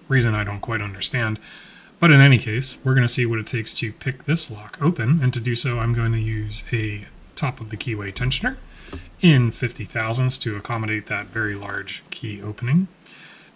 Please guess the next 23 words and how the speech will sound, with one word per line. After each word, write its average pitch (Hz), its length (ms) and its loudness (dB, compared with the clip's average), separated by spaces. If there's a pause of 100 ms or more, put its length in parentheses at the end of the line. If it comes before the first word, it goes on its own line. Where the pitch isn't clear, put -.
And 117 100 0
of 110 100 -4
course, 107 460 -2
my 107 300 -2
Sparrow's 98 520 -2
Tron 135 360 4
pick, 131 400 0 (480)
and 110 200 0
let's 110 140 -4
go 107 140 -4
ahead 101 180 -8
and 98 140 -10
get 95 160 -14
started. 107 420 -4 (920)
Nothing 147 340 4
on 135 380 6
pin 117 580 2
one, 185 460 0 (340)
however, 117 480 -2
pin 113 380 0
two 123 340 -2
is 139 220 0
binding. 113 480 -2